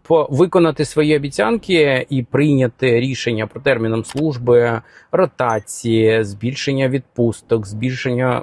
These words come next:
грошової винагороди, е, влада це просто ховає під сукно, розповідаючи про те, що це не можна сьогодні зробити, або не хоче це, е, просто робити,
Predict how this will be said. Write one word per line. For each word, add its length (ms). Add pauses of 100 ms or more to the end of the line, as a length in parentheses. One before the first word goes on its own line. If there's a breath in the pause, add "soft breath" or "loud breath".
грошової 560
винагороди, 920 (480 loud breath)
е, 80
влада 560
це 220
просто 460
ховає 680
під 160
сукно, 480
розповідаючи 680
про 140
те, 120
що 120
це 100
не 180
можна 340
сьогодні 400
зробити, 560 (380 loud breath)
або 260
не 260
хоче 420
це, 280 (360)
е, 160
просто 380
робити, 560